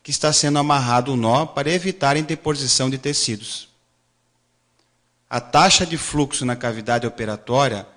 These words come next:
normalmente vai conduzir materiais de sutura e restos do campo operatório para dentro da cânula, que facilmente pode se tornar preso na sequência de nós,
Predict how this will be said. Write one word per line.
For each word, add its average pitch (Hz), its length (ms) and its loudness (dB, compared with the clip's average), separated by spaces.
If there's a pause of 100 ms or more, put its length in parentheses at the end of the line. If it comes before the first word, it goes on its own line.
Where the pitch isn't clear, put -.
(500)
normalmente 165 800 4
vai 139 160 0
conduzir 127 520 -2
materiais 120 600 2
de 117 80 -4
sutura 127 500 -4
e 147 60 0
restos 123 500 0
do - 120 -10
campo 127 260 -6
operatório 113 720 -2 (520)
para 139 200 4
dentro 147 420 2
da 160 120 0
cânula, 107 500 -2 (1040)
que 139 100 -12
facilmente 160 840 4
pode 147 320 0
se 139 140 0
tornar 123 440 0
preso 147 500 2 (580)
na 139 120 0
sequência 139 520 0
de 147 100 -2
nós, 107 500 0